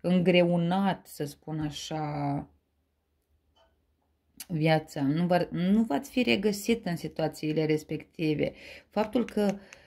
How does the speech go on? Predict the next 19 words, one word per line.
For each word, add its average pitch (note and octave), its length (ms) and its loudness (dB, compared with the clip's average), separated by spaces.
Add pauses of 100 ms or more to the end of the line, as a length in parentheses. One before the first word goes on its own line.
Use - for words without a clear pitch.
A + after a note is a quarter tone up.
(140)
se F#3 340 6
rup G#3 280 4
anumite E3+ 520 -4
legături, D#3+ 600 -2
faptul F#3+ 460 -4
că F3+ 160 -4
vă E3+ 260 2
înde-, F3 340 2
vă E3+ 600 2
îndepărtați E3+ 840 0
de E3+ 80 0
anumite E3+ 420 -4
energii, E3+ 680 -2
locuri D#3+ 360 -2
de E3+ 120 2
muncă, C#3+ 880 2
persoane, D3+ 840 2
relații E3+ 420 0
sentimentale, E3 1040 -2